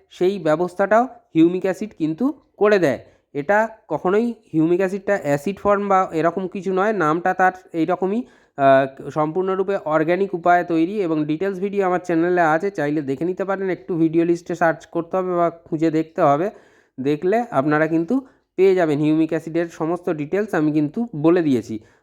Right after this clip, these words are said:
তো এইভাবে কেয়ারটা করতে হবে আপনাদেরকে। আর যারা এখনও পর্যন্ত চ্যানেলটা সাবস্ক্রাইব করেননি তাদের কাছে অনুরোধ করবো চ্যানেলটি সাবস্ক্রাইব করে নেওয়ার জন্য, কারণ প্রতিদিন সন্ধ্যে ছটায়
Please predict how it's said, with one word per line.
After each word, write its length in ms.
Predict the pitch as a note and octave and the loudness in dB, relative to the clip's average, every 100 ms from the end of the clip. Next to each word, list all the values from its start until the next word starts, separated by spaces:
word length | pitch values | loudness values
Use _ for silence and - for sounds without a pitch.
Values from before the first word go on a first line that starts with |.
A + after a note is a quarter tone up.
| _ | _
তো 420 | C3 C3 C3+ C3 C3 | 0 2 2 0 0
এইভাবে 600 | D#3 F#3 F#3+ G3+ A3 A3+ - _ - | 0 2 2 2 0 -2 -10 _ -4
কেয়ারটা 380 | E3+ F#3 G#3 G#3 | -2 -2 -2 0
করতে 340 | E3+ E3 G3 | 0 0 2
হবে 260 | G3 G3 G#3 | 2 2 0
আপনাদেরকে। 580 | F3 F3 F3+ F#3 G#3 | 0 -2 -2 -2 -4
আর 180 | G#3+ D#3 C3+ | 0 -2 0
যারা 260 | D3 F3 | 0 2
এখনও 300 | E3 C#3+ F3+ | 0 -2 -2
পর্যন্ত 300 | F#3+ F#3+ G3 | -2 -2 -2
চ্যানেলটা 360 | G3+ F3 D#3+ F3 | -2 -2 -2 -2
সাবস্ক্রাইব 420 | D#3 C3 - F3 | -4 -4 -2 -2
করেননি 420 | F3 F#3 F#3+ G3+ | 0 -2 0 -2
তাদের 220 | G3 D3+ D#3 | 2 2 2
কাছে 180 | D#3 | 0
অনুরোধ 260 | D3+ D#3 F3+ | 0 0 -2
করবো 300 | - G3 G3+ | -2 0 0
চ্যানেলটি 240 | F3+ D3+ | -2 -2
সাবস্ক্রাইব 400 | D3+ - - F3 | -2 -4 -2 -4
করে 220 | F3 F#3 F3+ | -2 -2 0
নেওয়ার 280 | F3+ F3+ | 2 2
জন্য, 280 | F3+ G3 A3+ - - _ - | 0 0 -2 -4 -18 _ -6
কারণ 140 | D3 | -2
প্রতিদিন 420 | E3+ E3+ G#3 A#3+ | 0 -2 0 0
সন্ধ্যে 300 | A3 G#3+ G#3+ | 2 2 0
ছটায় 380 | G#3 F#3+ G#3 | 0 2 4